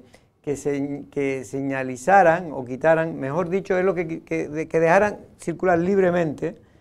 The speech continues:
en la avenida que estamos viendo, en la avenida Marítima, que como sabe, pues se puede ir sin problema, digamos, desde el Arrecife Gran Hotel, donde estamos nosotros,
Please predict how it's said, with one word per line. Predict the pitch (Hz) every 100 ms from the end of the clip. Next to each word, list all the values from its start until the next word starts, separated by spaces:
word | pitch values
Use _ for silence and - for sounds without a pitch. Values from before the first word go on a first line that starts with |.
| _ _ _ _ _ _ _ _ _ _ -
en | 160 156
la |
avenida | 147 151 180 165 175 180
que | 139
estamos | 151 147 143
viendo, | 156 151
en | 151
la | 139
avenida | 131 135 139 139 139
Marítima, | 139 135 151 151 131 110 98 - _
que | 143
como | 127 127
sabe, | 120 165 151 160 165 - - - -
pues | 135 135 131 131 123 120 - -
se | - 131
puede | 156 165 165 170
ir | 165 120
sin | 127
problema, | 117 131 147 156 117 92 - - _ _ -
digamos, | 120 127 151 156 123
desde | 123 123
el | 120
Arrecife | 117 113 143 147
Gran | 143
Hotel, | 143 147 151
donde | 123
estamos | 117 135 135 131
nosotros, | 160 120 -